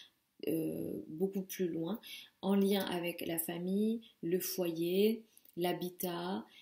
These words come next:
euh, et aussi les relations peut-être avec le père, attention à ça, mais globalement attention, euh,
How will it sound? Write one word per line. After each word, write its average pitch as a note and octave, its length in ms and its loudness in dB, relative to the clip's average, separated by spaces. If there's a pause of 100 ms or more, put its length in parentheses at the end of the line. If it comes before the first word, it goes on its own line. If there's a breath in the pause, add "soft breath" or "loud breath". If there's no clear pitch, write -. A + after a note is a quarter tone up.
(160 loud breath)
euh, E3 240 2 (100)
et F#3+ 140 10
aussi F#3 300 4
les F3+ 100 4
relations E3+ 480 -2
peut-être E3+ 400 -6
avec D#3+ 260 -2
le D#3+ 140 -2
père, F#3 420 -4
attention F3 600 -6 (280 loud breath)
à E3 120 -6
ça, F3 240 0
mais F3+ 140 0
globalement F3 420 0
attention, F3+ 560 -4 (420 loud breath)
euh, D#3+ 420 0